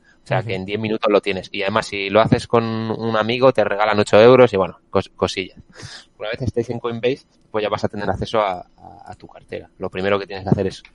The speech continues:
Speaker 1: comprar euros, ¿vale? Una vez, bueno, vas a comprar con euros, por así decirlo, no compras euros. Vas a comprar con euros,
Speaker 2: Ujú.
Speaker 1: porque es tu moneda. Entonces, eh, vas a hacer el traspaso de euros a la criptomoneda que tú, que,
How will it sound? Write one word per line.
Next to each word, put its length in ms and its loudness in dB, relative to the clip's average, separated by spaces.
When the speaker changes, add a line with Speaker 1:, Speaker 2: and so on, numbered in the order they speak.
Speaker 1:
comprar 340 -2
euros, 260 0
¿vale? 260 -2
Una 100 -8
vez, 180 -6
bueno, 200 -2
vas 200 0
a 40 2
comprar 320 2
con 160 -2
euros, 300 -4
por 200 -10
así 200 -12
decirlo, 300 -12
no 180 0
compras 460 -4
euros. 400 -18
Vas 160 -6
a 60 -4
comprar 300 -6
con 140 -8
euros, 340 -18
Speaker 2:
Ujú. 280 -8
Speaker 1:
porque 200 -10
es 140 -14
tu 60 -20
moneda. 440 -10
Entonces, 420 -6
eh, 260 -12
vas 140 -6
a 60 -6
hacer 140 0
el 100 -2
traspaso 420 -2
de 80 -4
euros 320 0
a 40 4
la 100 2
criptomoneda 560 -8
que 80 -20
tú, 200 -10
que, 100 -12